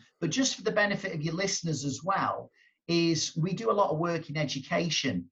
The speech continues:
And at the end of the day, no matter how painstakingly I explained that it wasn't as aggressive as it might sound, there was a real love for my ideas and principles, but not for the overriding umbrella term, "Shut up and move on,"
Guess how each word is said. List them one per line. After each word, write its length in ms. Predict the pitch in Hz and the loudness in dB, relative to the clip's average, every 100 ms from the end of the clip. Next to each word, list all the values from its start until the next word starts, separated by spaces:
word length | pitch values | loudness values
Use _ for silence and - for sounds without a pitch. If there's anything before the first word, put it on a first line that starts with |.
| _ _ - | _ _ 2
And 100 | 165 | 2
at 100 | 165 | 4
the 120 | 208 | 2
end 160 | 220 | 2
of 60 | 208 | 2
the 80 | 202 | 4
day, 300 | 160 131 123 | 6 6 6
no 80 | 139 | 4
matter 180 | 147 | 4
how 520 | 143 - 185 185 185 - _ _ | 0 -2 2 2 0 -8 _ _
painstakingly 1200 | - 196 202 - - 175 165 156 160 147 151 143 139 | -6 -4 -2 -2 0 0 0 -2 0 0 0 0 2
I 520 | 139 139 139 135 131 139 | 0 2 4 4 4 -6
explained 800 | - - - - 147 143 135 | -6 -4 -4 2 4 6 6
that 100 | 131 | 6
it 120 | 131 135 | 2 0
wasn't 260 | 147 156 | 0 0
as 120 | 131 | -6
aggressive 440 | 131 139 143 - 123 | -6 0 0 0 -4
as 100 | 123 | -4
it 100 | 127 | -2
might 260 | 120 120 | -2 -2
sound, 580 | - - 135 120 110 107 - _ _ _ _ | -4 2 4 4 2 -2 -8 _ _ _ _
there 120 | 156 | 2
was 160 | 147 135 | 2 4
a 80 | 165 | 2
real 360 | 214 220 185 | 4 4 4
love 220 | 185 208 - | 0 0 -2
for 140 | 190 | -2
my 180 | 185 180 | 0 0
ideas 480 | 175 160 175 170 160 | -2 -2 -2 -2 -2
and 120 | 160 | -4
principles, 720 | - 180 165 - 139 127 123 - | -2 0 0 -2 -2 -2 -2 0
but 180 | 147 139 | 0 4
not 400 | 135 147 151 151 | 2 4 2 2
for 120 | - | -6
the 140 | 139 139 | -2 0
overriding 920 | 139 135 131 131 127 127 123 120 - | 0 4 6 8 8 6 0 -2 0
umbrella 480 | 127 127 127 127 120 | 2 2 2 -2 -2
term, 320 | - 127 120 | -4 0 0
"Shut 280 | 117 - 131 | 0 -2 -2
up 160 | 120 - | -2 -2
and 120 | 120 | -4
move 220 | 120 120 | -2 2
on," 200 | 127 120 | 2 2